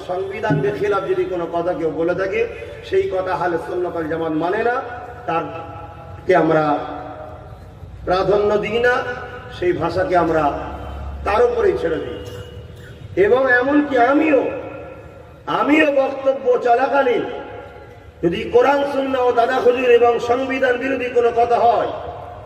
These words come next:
এর জন্য সম্পূর্ণ আমি নিজে দোষী, কোনো সংগঠন বা কোনো সংগঠনের সদস্য কেউ দোষী নয়। কেন আমাদের সংগঠনের ফরমে লেখা আছে, আমি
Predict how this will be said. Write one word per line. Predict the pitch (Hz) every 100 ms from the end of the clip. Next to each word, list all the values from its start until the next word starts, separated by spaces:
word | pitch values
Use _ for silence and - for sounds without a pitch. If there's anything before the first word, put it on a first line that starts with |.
| - - -
এর | 185
জন্য | 190 226 226
সম্পূর্ণ | - 208 220 214 214 208
আমি | 196 202
নিজে | 190 196
দোষী, | 180 185 190 190 -
কোনো | 185
সংগঠন | 160 175 190 185 175 175 165
বা | 170
কোনো | 165 165
সংগঠনের | 165 175 165 147 156
সদস্য | 160 156 147 -
কেউ | 151 151
দোষী | 147 151 156
নয়। | 143 123 98 - 95 - - - - -
কেন | - 220
আমাদের | 262 269 254 254
সংগঠনের | 233 247 254 262 247 494 -
ফরমে | 240 240 -
লেখা | 233 -
আছে, | 254 - - 165 - - - - - - - - - -
আমি | 196